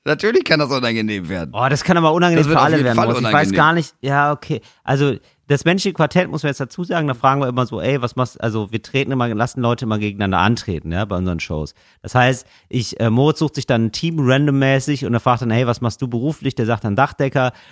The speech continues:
Speaker 2: und dann frage ich, „Hey, was machst du denn beruflich?“ Nehmen wir jemand anderen und die sagt dann zum Beispiel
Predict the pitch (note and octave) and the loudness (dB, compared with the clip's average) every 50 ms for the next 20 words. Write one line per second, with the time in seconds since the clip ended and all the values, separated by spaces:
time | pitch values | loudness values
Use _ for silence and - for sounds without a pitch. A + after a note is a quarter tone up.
0 | - _ - - A2+ A2+ A2 - A2+ G2+ - A#2+ A#2 A#2+ C3 C#3 A2 C3+ C3+ C3+ | -20 _ -4 -2 -2 0 0 -2 -2 -2 0 0 0 0 0 -2 0 0 0 0
1 | A#2 A2 F#2+ A#2 G#2+ - - D3 D#3 D#3+ D3 C#3+ C3+ C#3 C#3+ - - C3 - A#2+ | 0 -2 -2 -2 -4 -4 -2 0 0 0 0 0 -2 -4 -4 -6 -6 -6 -2 0
2 | A2 G#2+ G#2 F#2+ F#2+ F#2+ - G2+ C3 C3+ C3+ B2+ - - - _ _ - A2 A2 | 0 2 2 2 0 0 0 0 0 0 0 -2 -4 -10 -20 _ _ -4 -4 -2
3 | G2 A#2+ A2+ - B2+ G#2+ - G2 G#2 G#2+ A2 - - A#2+ A2+ A2 A2+ A2+ G#2+ | 0 0 0 0 -2 -4 -2 -2 -2 -2 -2 -2 -4 -4 -2 0 0 -2 -4